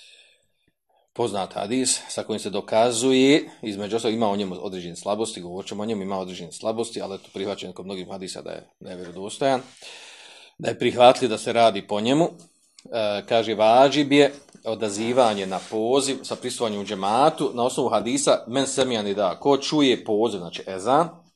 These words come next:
felem ya'ti, i ne odazove se, ne dođe da klanja, fela salate lehu illa min udhrin, kaže, nema mu namaza osim ako ima opravdanje.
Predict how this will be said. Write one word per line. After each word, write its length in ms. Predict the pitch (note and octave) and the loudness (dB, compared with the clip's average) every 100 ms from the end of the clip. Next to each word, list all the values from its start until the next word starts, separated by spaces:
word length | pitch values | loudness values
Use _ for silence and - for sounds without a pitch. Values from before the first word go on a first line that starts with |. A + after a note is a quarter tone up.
| _ _ - _ - | _ _ -20 _ -4
felem 280 | B2+ B2+ D3 | 2 4 4
ya'ti, 420 | C#3+ A2 - B2 | 2 0 -6 -12
i 100 | A2+ | -6
ne 100 | B2 | 0
odazove 380 | A#2+ A#2+ B2 C3+ | 2 4 6 4
se, 140 | C3 G2 | 4 0
ne 140 | A2+ | 0
dođe 360 | C3+ A#2 F#2 D#2 _ _ _ _ - _ - | 2 0 -2 -14 _ _ _ _ -20 _ -10
da 140 | F2+ | -8
klanja, 420 | F2 A2 B2+ B2+ | -2 0 2 0
fela 340 | G2+ A2 A2+ G2+ | -2 0 0 0
salate 480 | - G2 G#2 F#2+ F#2 | -2 -2 -2 -2 -6
lehu 340 | F#2+ F#2 F2+ | -8 -6 -8
illa 220 | F2+ F2+ | -8 -10
min 160 | E2+ E2 | -12 -14
udhrin, 240 | E2+ D2+ | -16 -14
kaže, 200 | F#2+ F#2 | -14 -10
nema 300 | G2 A2 A2 | -6 -4 -2
mu 120 | F#2+ | -4
namaza 760 | F#2 F2+ F2+ F#2+ A2+ B2+ D3 D#3+ - - - - _ _ _ _ - | -6 -8 -8 -6 -2 2 4 2 0 -20 -20 -20 _ _ _ _ -2
osim 640 | A#2 C#3 - E3+ E3 - - _ _ _ | 2 4 4 4 2 -2 -20 _ _ _
ako 280 | A2 A#2 A2 | -4 -4 -6
ima 180 | A2 G2+ | -4 -4
opravdanje. 580 | - F#2+ F2 F2 - | -6 -10 -8 -6 -6